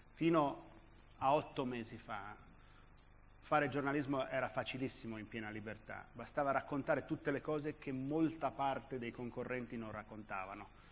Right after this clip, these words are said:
perché, eh, perché vincolati nella maniera che ben sapete. Bastava dare le notizie sulle inchieste, eh, riguardanti Berlusconi e si era già quasi soli a raccontarle, eh, in televisione. Quindi era facilissimo,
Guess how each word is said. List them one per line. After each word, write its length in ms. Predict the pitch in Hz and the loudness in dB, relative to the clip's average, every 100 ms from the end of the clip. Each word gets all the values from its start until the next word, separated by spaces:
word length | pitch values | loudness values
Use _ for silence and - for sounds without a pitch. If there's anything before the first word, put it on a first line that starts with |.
| - - | -18 -8
perché, 320 | 120 - 139 | -8 2 4
eh, 260 | 139 - 123 113 - | 4 0 -12 -16 -12
perché 640 | 117 - 113 113 110 113 | -12 -10 -8 -6 -4 -6
vincolati 800 | 117 120 123 113 110 120 123 117 117 | -6 -6 -4 -4 -4 -4 -8 -8 -8
nella 220 | 117 107 | -8 -6
maniera 400 | 113 113 117 113 | -6 -6 -6 -6
che 120 | 117 | -8
ben 180 | 107 107 | -12 -12
sapete. 460 | - 107 110 104 - - - - | -12 -14 -14 -18 -20 -20 -20 -6
Bastava 400 | 135 - 156 151 | -2 4 8 10
dare 340 | 160 139 139 | 12 10 8
le 140 | 135 139 | 6 6
notizie 760 | 143 - 165 - - 120 113 | 4 2 0 0 -8 -6 -6
sulle 300 | - - 123 | -6 -6 -4
inchieste, 640 | 120 113 139 131 - 123 107 - - - | -4 -2 -2 -2 -2 -8 -8 -10 -20 -12
eh, 140 | 110 113 | -6 -2
riguardanti 520 | 123 131 139 139 131 | 2 4 4 2 2
Berlusconi 520 | 135 135 - 156 156 | 2 2 2 2 2
e 100 | 139 | -2
si 160 | - 135 | -4 -2
era 140 | 123 | -2
già 160 | 120 139 | 0 -2
quasi 460 | - 143 131 120 117 | 0 0 0 -2 -6
soli 420 | - 110 101 104 - 120 | -8 -8 -10 -14 -14 -10
a 40 | |
raccontarle, 680 | 107 - 107 110 101 107 - - - - - | -10 -10 -10 -8 -8 -10 -16 -20 -20 -18 -12
eh, 280 | 107 104 113 | -10 -10 0
in 120 | 143 | 0
televisione. 580 | 135 120 113 101 101 101 - - - - - - | 2 0 0 -4 -10 -14 -18 -20 -20 -20 -20 -4
Quindi 240 | - 175 147 | 4 6 8
era 340 | 139 135 131 | 8 6 4
facilissimo, 840 | - - 135 - 110 104 - 104 | -2 -2 0 0 -4 -8 -10 -10